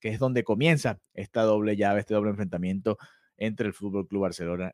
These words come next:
y el Napoli. Ese es el análisis que tenemos en este momento. Les repetimos,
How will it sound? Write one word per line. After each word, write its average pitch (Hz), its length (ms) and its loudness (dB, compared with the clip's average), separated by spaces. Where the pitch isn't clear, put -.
y 95 140 -4
el 82 100 -6
Napoli. 80 580 -8
Ese 220 500 8
es - 320 4
el 151 160 10
análisis 175 520 10
que 147 100 6
tenemos 156 640 4
en 131 180 6
este 151 340 6
momento. 170 600 6
Les 156 180 -10
repetimos, 170 600 4